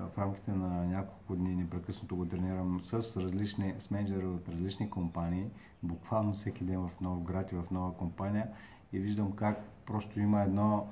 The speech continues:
а, а, една смесеца от това, нали, а, значи за всичко съм отговорен, ама, а, има и някакво облегчение в погледа на хората, защото всъщност виждат, че са изхабели толкова много енергия и калории да се опитват да променят и поправят хората,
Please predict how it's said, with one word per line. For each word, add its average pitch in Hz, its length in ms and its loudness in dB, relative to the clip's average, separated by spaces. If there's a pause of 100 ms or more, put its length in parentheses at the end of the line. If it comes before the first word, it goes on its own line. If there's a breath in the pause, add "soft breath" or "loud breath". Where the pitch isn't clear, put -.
(460 loud breath)
а, 101 40 2
а, 98 560 -2
една 104 200 4
смесеца 107 580 2
от 90 160 2
това, 107 260 4
нали, 98 360 4
а, 113 140 2
значи 107 280 2
за 92 120 0
всичко 107 260 -2
съм 98 260 4
отговорен, 113 560 8
ама, 104 260 4 (360)
а, 117 120 2
има 120 220 12
и 117 60 8
някакво 113 340 6
облегчение 98 640 2
в 92 100 2 (100)
погледа 92 280 0
на 90 140 2
хората, 104 460 -4 (420 loud breath)
защото 113 280 0
всъщност 98 400 0
виждат, 107 360 2
че 101 340 2 (100)
са - 160 -4
изхабели 101 680 4
толкова 123 380 4
много 113 300 4
енергия 104 760 4
и 101 120 0
калории 98 680 2
да 90 120 -4
се 95 140 -4
опитват 92 400 -4
да 90 80 0
променят 92 540 0
и 87 60 -4
поправят 87 440 -2
хората, 90 500 -4